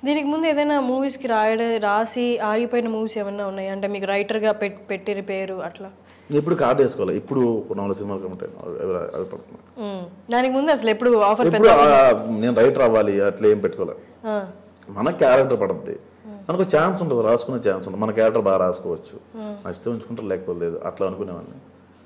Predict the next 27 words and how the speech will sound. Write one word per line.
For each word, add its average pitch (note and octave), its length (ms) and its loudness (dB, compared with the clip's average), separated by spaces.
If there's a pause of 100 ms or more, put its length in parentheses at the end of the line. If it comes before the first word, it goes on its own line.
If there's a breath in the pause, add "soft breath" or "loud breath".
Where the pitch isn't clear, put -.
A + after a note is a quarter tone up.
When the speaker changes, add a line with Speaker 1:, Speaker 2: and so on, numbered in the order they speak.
(760 soft breath)
Speaker 1:
ఆపర్చునిటీస్ C#4+ 480 2
కూడా C#4+ 120 2
పె-, B3+ 180 -2
ఇది, C4 380 -2 (140)
ఆ, G#3+ 80 4
పెద్ద G#3+ 280 0
ఆపర్చునిటీ, A#3 560 2
ఇక్కడి A3+ 300 -2
నుంచి A3+ 100 -4
లైఫ్ A3 260 2
మారిపోతే G#3+ 520 -2
అనుకున్న A3 420 -2
ఆపర్చునిటీస్ A#3 600 -2
ఏమైనా G3+ 180 -2
ఉన్నాయా G3 360 -4
మావిడాకులకి G3+ 640 -2
ముందు? G#3 320 -12 (460)
Speaker 2:
లేవు. - 380 -10 (800)
Speaker 1:
ఓకే. F#3 260 -18 (440)
Speaker 2:
ఆ, - 20 0
ఆ, C3 540 2
యాక్టర్గా D#3+ 440 6
వచ్చాయి. A2 420 0 (200)
Speaker 1:
ఆ. G3 160 -12 (420)
Speaker 2:
ఈటీవీ E3+ 300 0
ప్లస్లో D#3 380 0
నేను G2 400 -4